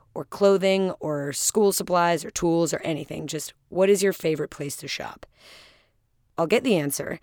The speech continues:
and then I ask for three reasons why. And after I have those, I ask, "Okay, so what is it like to shop there? What is the experience that you have?"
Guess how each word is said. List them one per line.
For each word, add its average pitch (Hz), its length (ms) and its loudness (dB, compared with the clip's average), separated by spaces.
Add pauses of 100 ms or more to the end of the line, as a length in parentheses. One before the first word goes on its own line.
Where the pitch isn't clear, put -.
(460)
and 170 140 0
then 180 100 2
I 180 80 2
ask 165 300 -2
for 165 160 -6
three 202 640 -2
reasons 151 580 -2 (160)
why. 127 600 -12 (840)
And 165 120 0
after 160 240 0
I 151 40 -2
have 151 200 -4
those, 240 240 4
I 202 80 2
ask, 180 400 -2
"Okay, 175 260 -2
so 156 380 -4
what 175 200 0
is 202 140 2
it - 180 -4
like 156 720 -4 (140)
to 156 120 -10
shop 160 360 -2
there? 87 180 -4
What 170 140 -2
is 160 120 -6
the 151 120 -8
experience 143 760 -8
that - 140 -10
you - 100 -12
have?" - 320 -14